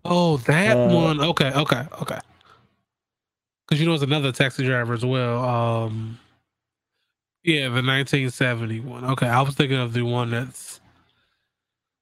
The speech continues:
Speaker 1: uh, I believe it was twenty seventeen, I believe.
Speaker 2: Mm-hmm.
Speaker 1: Oh, that was, that was, um, oh no, it was just Taxi. That's what hers was, I think.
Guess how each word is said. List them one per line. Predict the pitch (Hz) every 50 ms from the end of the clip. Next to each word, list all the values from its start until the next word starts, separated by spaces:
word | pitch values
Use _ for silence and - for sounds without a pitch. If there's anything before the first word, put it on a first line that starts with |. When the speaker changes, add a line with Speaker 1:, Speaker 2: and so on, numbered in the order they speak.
| _ _ -
Speaker 1:
uh, | 139 139 147 160 165 165 165
I |
believe | 156 160 175 175 165
it | 160
was | 143 131 123 - - - - - - - - -
twenty | - - 165 156 170 180
seventeen, | - - 185 180 170 165 143 127 - 143 131 139 156 175 196 214 233 233 247
I | 262 240
believe. | 240 247 262 262 277 277 269 - - - - _ _ _ _ _ _ _ _ _ _ _ _ _ _ _ _ _ _ _ _ _ _ -
Speaker 2:
Mm-hmm. | 127 117 -
Speaker 1:
Oh, | 131 123 117 113
that | 120 131
was, | 127 120 127
that | 127 120
was, | 113 113 117
um, | 113 113 113 113 113 113 113 110 110 120 - _ _ _ _ _ _ _ _ _ _ _ _ _ _ _ _ _ _ _ _ _ _ _ _ _ _ _ _ _ _ _ _ _ _ _ _ _ _ _ _ _ _ _ _ _ _ _ _ _ _ _ _ _ _ _ _ _ _ _ _ -
oh | 226 233
no, | 220 220
it | 208
was | 196 185
just | 180 185 - -
Taxi. | 226 208 190 - - - 135
That's | 143 170 175 -
what | 165 143
hers | 156 151 139 131 120
was, | 120 120 120 113 113
I | 117
think. | - 123 120 110 -